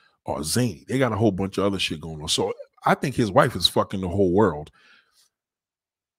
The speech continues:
She puts the pressure on him, but his stupid ass be like, "Yeah, I leave her with my cell phone and my son. I'll give her my passcode." I'm like, "Why does your wife need to have your fucking passcode, nigga?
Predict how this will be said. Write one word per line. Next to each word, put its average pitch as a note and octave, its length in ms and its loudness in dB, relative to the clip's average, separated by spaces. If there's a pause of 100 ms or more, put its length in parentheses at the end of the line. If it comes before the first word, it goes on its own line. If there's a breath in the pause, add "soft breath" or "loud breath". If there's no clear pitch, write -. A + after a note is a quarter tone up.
(260)
She - 160 0
puts C#3+ 200 4
the - 120 0
pressure - 320 2
on F2+ 80 -4
him, A#2 180 0
but F2+ 140 -2
his D3+ 100 2
stupid G2 340 2
ass G2+ 220 6
be A2 140 -2
like, F#2 100 -2
"Yeah, C#3 140 8
I A2 80 4
leave F3+ 200 2
her D3+ 220 6
with A#2 180 -2
my E3+ 160 4
cell C3 300 4
phone D3+ 280 2
and A#2+ 80 0
my E3 140 4
son. E3+ 320 0
I'll E3 220 2
give D#3+ 180 2
her D#3 60 -2
my E3 160 2
passcode." D#3+ 580 2
I'm D#3+ 80 -4
like, F3 140 -2
"Why F#3+ 160 2
does G#3+ 160 0
your G#3 80 2
wife F3+ 260 -2
need F3 180 -6
to D3+ 40 -2
have D3+ 160 -2
your D3 100 -4
fucking D#3 360 -6
passcode, C3 480 -2
nigga? C3+ 280 -2